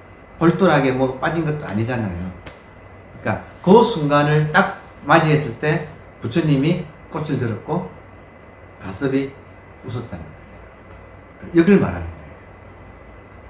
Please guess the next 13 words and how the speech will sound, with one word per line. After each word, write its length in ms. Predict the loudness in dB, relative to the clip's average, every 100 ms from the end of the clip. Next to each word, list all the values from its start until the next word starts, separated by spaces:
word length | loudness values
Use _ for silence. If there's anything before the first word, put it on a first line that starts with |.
| -6
딱 180 | -4 0
끊어진 320 | 4 4 4
이 40 | -2
순간, 520 | -4 -2 -2 -4 -8 -14 -18 -20 -20 -20 -20 -20 -20 -20 -20 -20 -20 -20 -20 -6
이게 140 | 0 2
선이라는 560 | 0 -2 0 0 -2
거예요. 160 | -6 -8
지금 240 | -8 -8
저기 160 | -6 -8
붙어있는 580 | -8 -8 -4 -4 -4 -6 -12 -20 -16 -8
우리 100 | -8
선 360 | -6 -6 -6 -8
글자가 580 | -8 -6 -6 -6 -8